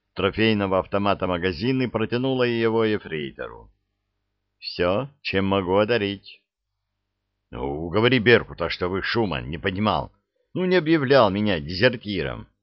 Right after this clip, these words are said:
"Как можно скорее проскакивай путь, которым мы прошли". Ничего не стал обещать ему Войтич. "Немцы вот-вот бросятся разыскивать часового, поднимут тревогу".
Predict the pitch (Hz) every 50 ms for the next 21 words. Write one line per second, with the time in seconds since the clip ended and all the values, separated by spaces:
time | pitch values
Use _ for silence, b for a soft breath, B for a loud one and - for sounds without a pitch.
0 | _ _ _ _ _ _ _ _ _ _ _ _ _ _ _ _ _ _ _ _
1 | _ _ _ _ _ _ - 98 104 98 101 110 110 113 113 110 104 85 95 107
2 | 104 - - - 113 117 120 123 120 107 92 92 90 95 90 - - 104 104 101
3 | 78 87 95 98 101 101 98 - _ - 113 101 73 - _ - - - _ 85
4 | 78 76 95 98 92 95 90 90 92 90 71 - 85 90 87 - - 98 104 104
5 | 92 76 - _ _ _ _ _ _ _ _ _ _ _ _ _ _ - 95 101
6 | - - 110 110 104 104 95 - - 117 123 123 113 104 92 95 98 87 - 113
7 | 110 107 - - 101 95 98 98 98 95 92 87 78 71 69 67 65 - - -
8 | - _ _ _ _ _ _ _ _ _ _ _ _ _ _ _ 90 101 131 147
9 | 147 123 107 - - 85 82 90 117 131 113 110 131 139 123 104 95 120 131 135
10 | 117 113 120 113 - - 117 113 110 117 110 90 98 120 123 - - - 120 113
11 | 113 110 - - - 104 - - 113 113 120 127 120 92 71 - - _ _ _
12 | _ _ _ _ _ - 98 98 90 101 113 117 120 113 - - 101 110 101 104
13 | 117 120 117 101 82 69 65 -